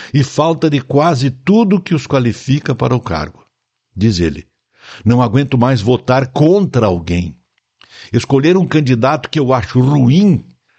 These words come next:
porque o outro é pior." Neste século,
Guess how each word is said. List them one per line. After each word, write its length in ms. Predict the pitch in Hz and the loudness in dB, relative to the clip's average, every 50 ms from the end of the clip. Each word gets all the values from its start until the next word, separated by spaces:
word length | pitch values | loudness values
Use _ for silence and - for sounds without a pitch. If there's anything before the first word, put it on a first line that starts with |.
| _ _ - | _ _ -4
porque 260 | 120 123 110 - 127 | -4 -4 -2 0 -2
o 60 | 117 | 0
outro 320 | 101 110 113 104 - 123 | 2 0 0 -2 -2 -4
é 40 | 127 | -4
pior." 400 | 131 - 120 107 80 80 78 - - - _ _ _ _ _ _ _ _ _ _ _ _ - - - - - | -4 -2 -2 0 0 -2 -4 -6 -12 -20 _ _ _ _ _ _ _ _ _ _ _ _ -20 -20 -20 -12 -2
Neste 380 | - 156 214 196 - - - 120 | 0 2 2 2 0 -2 -4 -4
século, 640 | - - - - 147 143 135 - - 95 87 87 78 | -4 -2 -2 -2 -2 -2 -4 -4 -6 -4 -4 -6 -10